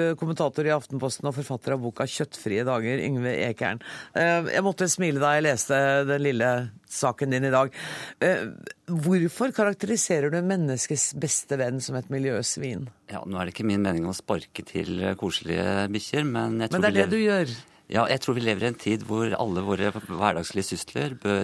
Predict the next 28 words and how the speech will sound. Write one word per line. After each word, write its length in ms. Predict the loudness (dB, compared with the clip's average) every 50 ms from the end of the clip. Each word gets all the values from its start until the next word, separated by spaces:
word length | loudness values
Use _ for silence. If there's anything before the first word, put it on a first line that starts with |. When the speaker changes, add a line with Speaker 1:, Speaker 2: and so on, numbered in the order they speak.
| 2
Speaker 2:
eh, 220 | 0 0 0 -2 -4
ses 240 | -4 -6 -6 -6 -6
på 140 | -6 -4 -4
i 60 | -4
et 100 | -4 -4 -4
miljøperspektiv. 680 | -2 -2 -2 -2 -4 -6 -8 -8 -10 -6 -2 -2 -2 -2 -2 -12 -20 -20 -20 -20 -18 -10
Og 300 | -6 -2 -2 -2 -2 -4 -6 -18 -20 -20 -20 -20 _ -8 -4
når 80 | -2 0
det 80 | 0
er 40 | 0
et 140 | 0 -2 -4
faktum 400 | -6 -6 -6 -2 -2 0 0 0 -2 -4
at 380 | -4 -4 -6 _ _ -12 -10 -8 -8 -8 -6
vi 120 | -6 -4 -2
nordmenn 420 | -2 -2 -2 0 0 -2 -2 -4 -8 _ _ _ -20 -20 -20 _ _ -8
går 220 | -4 0 0 0 0 0
rundt 260 | -2 -2 -4 -8 -6
med 160 | -2 -2 -2 -2
små 380 | -4 -4 -4 -2 -2 -2 -4 -6 -6
svarte 420 | -4 -6 -6 -6 _ _ -10 -10
poser 540 | -6 -4 -4 -4 -4 -4 -2 0 0 0 -2
og 300 | -2 -2 -2 -2 -2 -4
plukker 640 | -4 -6 -6 -6 _ _ -10 -4 -2 -2 0 -2 -4 -6 -12 -10 -6
hundebæsj 680 | -2 -2 0 0 -2 -2 0 0 0 0 -2 -4 -6 -6 -2
til 140 | -2 -2 0
verdi 340 | 0 0 -2 0 0 0 0 2
av 280 | 2 2 0 0 -2 -6
flere 440 | -8 -12 -8 -6 -6 -6 -6 -8